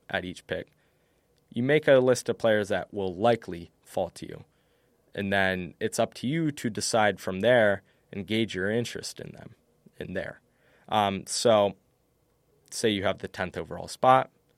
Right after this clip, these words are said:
You're thinking, uh, Travis Kelce's gonna be on the board. Stefon Diggs will be there. DeAndre Swift will be there. Which one am I warmest to? Which one do I want to roster the most?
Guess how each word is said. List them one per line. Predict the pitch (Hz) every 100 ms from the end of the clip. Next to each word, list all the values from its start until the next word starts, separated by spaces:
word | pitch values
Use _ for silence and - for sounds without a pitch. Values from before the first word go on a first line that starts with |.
| _ _ _ _ _
You're | - 101
thinking, | - 107 98 - 101 98 95 95 - _ _ -
uh, | 139 135 131
Travis | 120 - 104 -
Kelce's | 123 123 120 110
gonna | 120
be | 113 110
on | 110
the |
board. | 98 107 107 104 101 104 _
Stefon | - - - 87 87 -
Diggs | 117 110 110
will |
be | 95 107
there. | 101 104 101 95 - _ _ _
DeAndre | 101 92 90 90
Swift | - 147 147 -
will | 139 120
be | 127
there. | 123 123 120 117 110 _ _ _ _ _ _
Which | - 151 -
one | 143 139
am | 127
I | 110 113
warmest | 101 98 110 90 82 -
to? | - - - _ -
Which | 135 -
one | 127 127 127 110
do | 101
I | 107
want | 107 107
to | -
roster | 95 95 95 -
the | 87
most? | 87 101 104 -